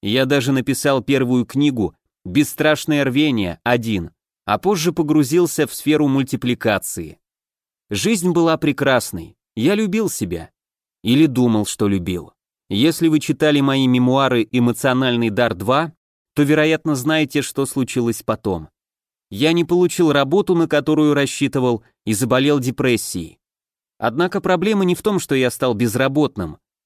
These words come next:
То, что случилось, спровоцировало болезненные переживания, мучившие меня в прошлом. Все негативные эмоции, пропавшие на последние шесть лет, вернулись.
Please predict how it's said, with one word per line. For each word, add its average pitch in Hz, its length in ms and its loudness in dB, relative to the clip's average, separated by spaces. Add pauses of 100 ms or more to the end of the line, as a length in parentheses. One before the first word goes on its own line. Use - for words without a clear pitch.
(160)
То, 139 140 0
что 147 180 -4
случилось, 139 680 0 (100)
спровоцировало 160 880 -2
болезненные 147 680 2
переживания, 135 760 0 (200)
мучившие 143 560 0
меня 139 280 0
в - 80 -12
прошлом. 139 560 -4 (720)
Все 175 320 0
негативные 135 840 2
эмоции, 151 500 2
пропавшие 127 640 -2
на 120 120 0
последние 113 580 -2
шесть - 360 -4
лет, 127 260 -2 (160)
вернулись. 101 720 -2